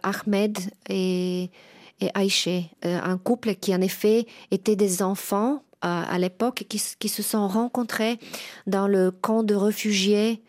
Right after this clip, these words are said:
de Turcs bulgares en, en Edirne, du côté turc.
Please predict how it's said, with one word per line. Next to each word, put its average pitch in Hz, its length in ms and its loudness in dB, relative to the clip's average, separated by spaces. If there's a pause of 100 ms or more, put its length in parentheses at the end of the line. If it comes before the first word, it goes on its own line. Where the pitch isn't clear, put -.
(480)
de 185 300 2
Turcs 214 260 0
bulgares 196 720 -2 (280)
en, 180 520 0
en 190 140 0
Edirne, 190 640 0 (120)
du 175 120 -6
côté 185 300 -6
turc. - 560 -8